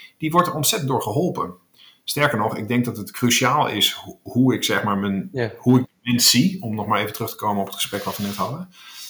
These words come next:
Speaker 1: Ehm, maar dat, dat, dat komt helemaal niet over de bühne. Ehm, dus daarin zitten we heel erg in gescheiden werelden, waarbij je dus inderdaad
Speaker 2: Ja.
Speaker 1: denkt van, jongens, hetgeen wat we wel hebben opgehaald en waar we,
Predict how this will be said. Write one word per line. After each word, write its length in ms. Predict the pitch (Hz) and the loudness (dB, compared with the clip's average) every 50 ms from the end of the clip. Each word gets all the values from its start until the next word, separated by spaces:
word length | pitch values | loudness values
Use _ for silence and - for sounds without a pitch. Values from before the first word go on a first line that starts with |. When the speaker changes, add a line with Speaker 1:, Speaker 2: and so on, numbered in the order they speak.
| - _ _ _ | -18 _ _ _
Speaker 1:
Ehm, 480 | - 92 95 98 98 95 95 95 92 92 - | -10 -6 -6 -4 -4 -4 -4 -6 -6 -6 -4
maar 140 | 101 87 - - - - _ _ _ _ - | -4 -2 -2 -4 -6 -12 _ _ _ _ -20
dat, 180 | 76 71 - | -20 -16 -14
dat, 140 | 82 80 - | -14 -12 -8
dat 140 | 90 92 - | -8 -10 -8
komt 180 | - 101 95 | -6 -6 -4
helemaal 220 | 98 104 98 98 101 | -2 -2 -2 0 -2
niet 140 | 101 98 - | -2 -2 -4
over 180 | 95 95 - 104 | -4 -4 -6 -2
de 60 | 95 | 2
bühne. 380 | - 147 135 120 92 90 - - - - _ _ _ _ _ _ _ _ _ _ _ _ _ _ _ _ | 2 2 2 2 0 -4 -8 -12 -20 -20 _ _ _ _ _ _ _ _ _ _ _ _ _ _ _ _
Ehm, 320 | - - 90 95 98 92 90 | -4 0 2 4 4 4 4
dus 140 | 107 - | 2 2
daarin 280 | - - 123 131 123 117 | 4 4 4 6 6 4
zitten 200 | 123 123 117 110 | 2 2 2 4
we 60 | 110 | 6
heel 120 | 143 170 156 | 6 6 6
erg 120 | 120 117 | 6 4
in 100 | 110 107 | 0 -2
gescheiden 420 | - - - - 117 113 107 101 | -2 -2 0 2 2 2 0 2
werelden, 400 | 107 123 147 147 113 95 90 101 110 | 2 2 2 2 2 0 0 0 0
waarbij 220 | 120 101 101 104 | 0 2 2 2
je 60 | 101 | 2
dus 100 | 101 98 | 2 0
inderdaad 360 | 104 101 98 95 110 110 123 127 | 0 0 0 2 2 4 2 2
Speaker 2:
Ja. 40 | 120 | 2
Speaker 1:
denkt 220 | 110 92 95 - | 2 0 0 -2
van, 80 | - 95 | -2 -4
jongens, 220 | 101 101 104 - - | -2 -4 -4 -6 -8
hetgeen 220 | _ - - 123 | _ -8 -4 -4
wat 140 | 110 104 107 | -4 -2 -2
we 140 | 104 101 92 | -4 0 2
wel 240 | 107 127 143 123 107 | 4 4 4 4 4
hebben 200 | 107 95 98 - | 2 2 0 2
opgehaald 680 | 147 139 - - 110 95 95 101 95 87 98 - - - | 2 0 2 2 2 4 6 6 6 6 4 2 -2 -8
en 100 | - 95 | -8 -8
waar 240 | 95 92 95 98 90 | -6 -4 -2 0 0
we, 300 | 95 90 95 - - | 0 0 0 -2 -8